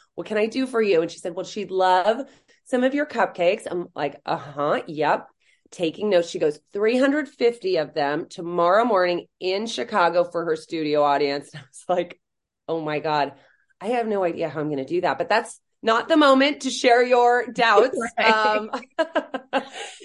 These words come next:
Speaker 1: so I said, "You got it," hung up, yelled to the back to fire up those ovens. We literally were, like, cleaning up for the day, baked and frosted up those cupcakes,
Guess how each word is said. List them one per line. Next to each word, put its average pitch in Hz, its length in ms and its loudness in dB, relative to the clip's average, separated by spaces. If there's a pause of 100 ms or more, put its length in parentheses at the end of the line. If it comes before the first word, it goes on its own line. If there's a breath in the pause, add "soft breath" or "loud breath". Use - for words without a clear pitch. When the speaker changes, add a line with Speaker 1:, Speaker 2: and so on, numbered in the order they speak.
(140 loud breath)
Speaker 1:
so 254 240 0
I 233 160 4
said, 240 240 -2
"You 254 160 -4
got 311 320 4
it," 269 260 -2
hung 254 300 -6
up, 233 300 -2 (420)
yelled 220 360 0
to 277 80 -2
the 269 100 -2
back 220 240 -2
to 190 80 -14
fire 202 360 -2
up 233 120 -2
those 226 180 2
ovens. 175 400 -2
We 214 240 -4
literally 220 420 0
were, 160 140 -2
like, 151 160 -2
cleaning 208 400 -4
up 180 140 -4
for 160 100 -4
the 151 100 -6
day, 135 380 -4 (580)
baked 196 280 -2
and 226 120 -6
frosted 170 300 -4
up 160 160 -4
those 151 200 -4
cupcakes, 135 680 -10